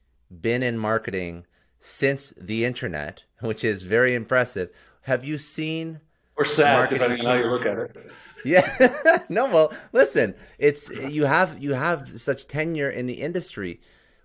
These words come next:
Speaker 1: Have you s-, what have you seen change in what marketing is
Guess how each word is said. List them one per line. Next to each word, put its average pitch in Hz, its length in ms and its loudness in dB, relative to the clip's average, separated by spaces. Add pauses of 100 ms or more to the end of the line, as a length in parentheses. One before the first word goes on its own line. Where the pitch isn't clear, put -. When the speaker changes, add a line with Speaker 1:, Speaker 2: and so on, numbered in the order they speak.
(580)
Speaker 1:
Have 143 200 -2
you 147 120 -6
s-, - 240 -12
what 139 240 0
have 196 120 -2
you 185 100 -4
seen 165 380 -8
change 143 640 -6
in 117 200 -6
what 113 200 -2
marketing 113 520 -4
is 98 580 -4